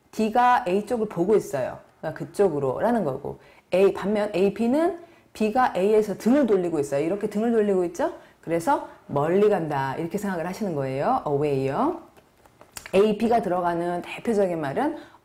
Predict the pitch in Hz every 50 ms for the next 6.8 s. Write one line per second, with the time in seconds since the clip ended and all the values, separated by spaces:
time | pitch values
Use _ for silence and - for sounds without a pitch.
0 | - 156 170 196 214 233 226 190 165 156 156 180 160 135 131 131 - - 151 160
1 | 151 135 - - - - - - _ - - 180 165 180 185 190 196 202 196 262
2 | 277 285 277 277 262 233 220 208 208 214 214 226 233 233 247 240 196 151 143 147
3 | 165 185 180 165 143 139 139 226 285 320 - - - - _ - 170 165 - 180
4 | 170 165 165 170 170 170 165 156 151 147 147 175 233 226 226 - 185 180 233 233
5 | 233 208 220 202 185 160 147 131 127 113 147 196 214 202 156 135 135 143 139 -
6 | 170 147 151 143 - 135 131 - - 147 147 139 135 - -